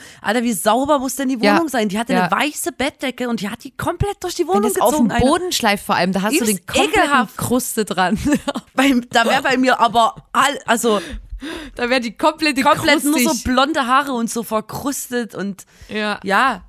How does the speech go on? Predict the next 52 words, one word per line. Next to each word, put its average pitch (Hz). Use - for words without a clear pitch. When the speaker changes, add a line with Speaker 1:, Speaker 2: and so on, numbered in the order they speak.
Speaker 1:
also 170
ekelhaft. 214
Speaker 2:
Ja. 196
Speaker 1:
Also 180
die, -
offensichtlich 214
nicht, 233
weil 214
bei 190
ihr 175
ja 196
alles 208
Speaker 2:
Ja. 190
Speaker 1:
sauber 202
geputzt -
ist, 196
aber 147
ich -
Speaker 2:
Aber 214
Speaker 1:
war 226
Speaker 2:
mich -
würde 294
ja 262
mal 233
interessieren, 220
wie 190
die 202
Leute 180
sich 185
stylen, 180
wenn 185
die 156
unseren 160
Podcast -
hören. 139
Ob 196
die 202
da 190
sagen, 185
okay, 269
es 202
ist -
Mittwoch, 262
da 208
kommt 214
immer, 196
da 175
muss 180
man 190
dabei 170
gewesen 233
sein 202